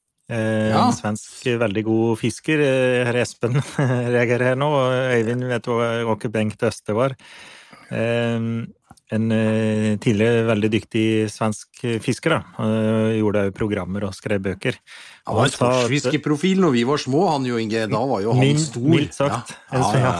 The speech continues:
Speaker 2: ja.
Speaker 1: en sportsfiskeprofil. Dette var jo
Speaker 2: Ja.
Speaker 1: på nittenhundretallet, da, før Smelly
Speaker 2: Ja.
Speaker 1: Gamle.
Speaker 2: Ja.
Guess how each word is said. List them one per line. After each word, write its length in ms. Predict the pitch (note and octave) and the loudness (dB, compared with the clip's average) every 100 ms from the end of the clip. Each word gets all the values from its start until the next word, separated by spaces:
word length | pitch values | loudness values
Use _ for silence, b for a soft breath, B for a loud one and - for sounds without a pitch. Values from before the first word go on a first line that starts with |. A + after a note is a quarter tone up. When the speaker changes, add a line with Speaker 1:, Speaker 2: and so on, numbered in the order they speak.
| D#2+ | -2
Speaker 2:
ja. 80 | C#3 | -4
Speaker 1:
en 60 | B2 | 0
sportsfiskeprofil. 880 | A#2+ A2 B2 A2+ A#2 A#2 A2 B2 B2+ | 2 2 0 0 -2 -2 -2 -2 -2
Dette 220 | A#2+ B2+ | 0 2
var 140 | A2+ | 2
jo 60 | A2+ | 2
Speaker 2:
Ja. 60 | - | 0
Speaker 1:
på 80 | A#2+ | 0
nittenhundretallet, 600 | A2 A2+ G#2+ G#2 G#2 A#2+ | -2 -2 -2 0 0 2
da, 60 | A2+ | 0
før 160 | A#2+ A2 | -2 -6
Smelly 300 | - A2 A2 | -4 -4 -2
Speaker 2:
Ja. 80 | G#2+ | -2
Speaker 1:
Gamle. 180 | G#2+ A#2+ B B B | -4 -8 B B B
Speaker 2:
Ja. 180 | F2+ | -10